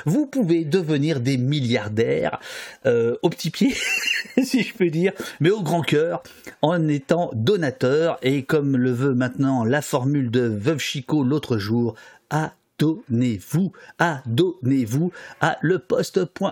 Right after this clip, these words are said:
F R, leposte point F R. Alors attention, attention, je vais, euh, mettre l'invité,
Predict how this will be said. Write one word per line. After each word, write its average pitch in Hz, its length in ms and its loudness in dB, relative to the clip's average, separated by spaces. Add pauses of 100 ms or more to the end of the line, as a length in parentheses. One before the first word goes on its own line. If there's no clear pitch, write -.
F 170 220 -2
R, 127 340 -2 (380)
leposte - 560 0
point - 340 -4
F 147 220 -2
R. - 220 -4
Alors 233 220 2
attention, - 440 -6 (100)
attention, - 460 -10 (100)
je - 200 -4
vais, 147 260 -4 (140)
euh, - 140 -10
mettre 143 500 -4
l'invité, 131 580 -4